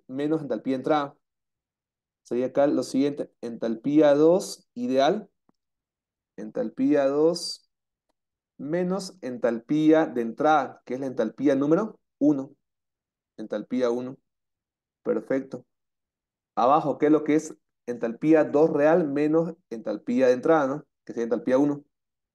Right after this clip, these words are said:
Así que pongo acá entalpía dos normal. Y esto acá es una fórmula ya establecida. De acá lo que hacemos es reemplazar los datos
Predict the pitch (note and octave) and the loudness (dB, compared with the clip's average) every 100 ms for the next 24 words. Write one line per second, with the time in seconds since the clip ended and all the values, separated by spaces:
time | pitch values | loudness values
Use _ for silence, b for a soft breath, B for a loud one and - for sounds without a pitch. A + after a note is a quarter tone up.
0 | _ _ - B2 C#3 C3 C#3+ C#3+ C3 A#2 | _ _ -8 -2 -2 2 0 2 0 0
1 | D#3 D#3 D3 D#3+ C#3 A#2+ C3+ D3+ - _ | 2 4 4 2 0 -4 -4 -6 -10 _
2 | _ _ _ _ _ _ _ _ _ _ | _ _ _ _ _ _ _ _ _ _
3 | _ _ E3 F#3+ G3 G3+ - _ C3+ D3 | _ _ -6 -4 -6 -8 -10 _ 2 4
4 | D#3 D#3 D3 C#3+ D#3+ D#3 D#3 C#3+ C3+ - | 2 2 0 2 2 2 2 0 -2 2
5 | D#3 D#3+ E3 D#3+ C3 B2 B2+ C3 C3 F#3 | 2 2 2 0 0 -2 -2 -2 -4 -4
6 | F3+ F3 - _ _ _ - A2 C#3+ D3 | -4 -4 -10 _ _ _ -14 -6 -2 -2
7 | C3+ D3 D3 D#3 C#3+ A#2 A#2 C3 B2+ C#3 | -2 -2 -2 -4 -4 -8 -8 -4 -2 2
8 | D3+ E3 E3 G#3 | 4 6 4 -4